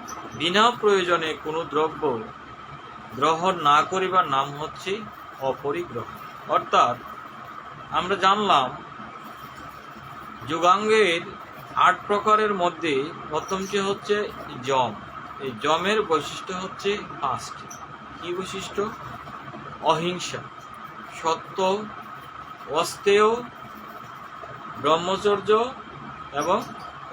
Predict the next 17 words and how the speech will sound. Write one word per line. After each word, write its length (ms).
অপরিগ্রহ। 600
অহিংসা 520
কাহাকে 400
বলে? 180
অর্থাৎ 420
শরীর, 460
মন 280
ও 20
কটু 260
বাক্যের 520
দ্বারা 220
কোনো 160
প্রাণীকে 400
বধ 180
না 80
করা 260
বা 100